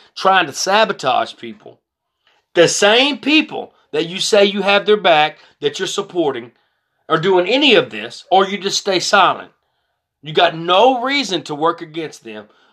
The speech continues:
other than you, you don't like their confidence. You dare, it's like I always tell people, people are daring you fucking to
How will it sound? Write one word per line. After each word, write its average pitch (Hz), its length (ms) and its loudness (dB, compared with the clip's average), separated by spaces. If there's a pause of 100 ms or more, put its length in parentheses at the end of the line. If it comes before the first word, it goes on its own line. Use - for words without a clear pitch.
(120)
other 180 260 0
than 156 220 -6
you, 127 240 -12 (840)
you 202 280 2
don't 196 280 4
like 165 280 4
their 143 140 2
confidence. 113 720 -4 (280)
You 190 200 -6
dare, 185 380 -2
it's 185 100 -10
like 214 140 -2
I 175 60 0
always 151 180 -4
tell 156 140 -6
people, 131 220 -16
people 147 280 -8
are 110 60 -4
daring 147 460 2
you 110 120 -12
fucking - 400 -14
to 90 200 -20